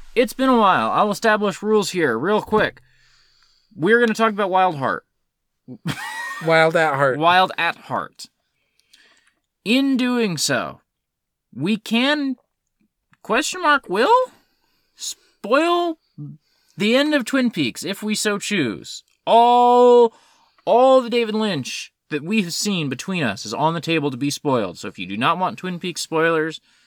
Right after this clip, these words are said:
Speaker 1: leave now. There's stuff here, and I might, I might talk about specifics, I might not, you know, but there's stuff here that's gonna
Speaker 2: Yeah.
Speaker 1: tie into Twin Peaks. So, um,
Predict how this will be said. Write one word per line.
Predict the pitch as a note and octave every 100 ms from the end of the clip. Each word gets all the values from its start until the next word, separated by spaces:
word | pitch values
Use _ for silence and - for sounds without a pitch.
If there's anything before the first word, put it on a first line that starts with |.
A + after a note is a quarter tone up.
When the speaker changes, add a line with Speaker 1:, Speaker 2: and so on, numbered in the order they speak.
| _ _ -
Speaker 1:
leave | C#3 D#3+ C#3+
now. | C3+ A2+ F#2 F2+ - _ _ _ _ _ _ _ _ _
There's | F#3 F3+ -
stuff | - C4+ C4+
here, | - C4 B3+ B3
and | F#3
I | B2
might, | A#2+ C#3 G#3 A3 - _ -
I | D3+
might | D#3+ F#3 A3+ G#3+
talk | G#3+ A3 F#3
about | G3 F#3
specifics, | F#3+ - F#3+ F#3 - -
I | A#2+
might | A#2 D3+ F#3+
not, | E3 F#3 G#2 - _ -
you | B2
know, | C3 C#3
but | C3+
there's | C3 C3+
stuff | - A3 G3
here | F#3 D3+ A2
that's | G2
gonna | - E3
Speaker 2:
Yeah. | D#3 C#3
Speaker 1:
tie |
into | C3+ B2+
Twin | - A2 F#2
Peaks. | F#2 C2+ - - -
So, | - C3 F#2+ F2 _ _ _ _ _ _ _ -
um, | C3+ C3 B2+ B2 A#2+ A#2+ A2+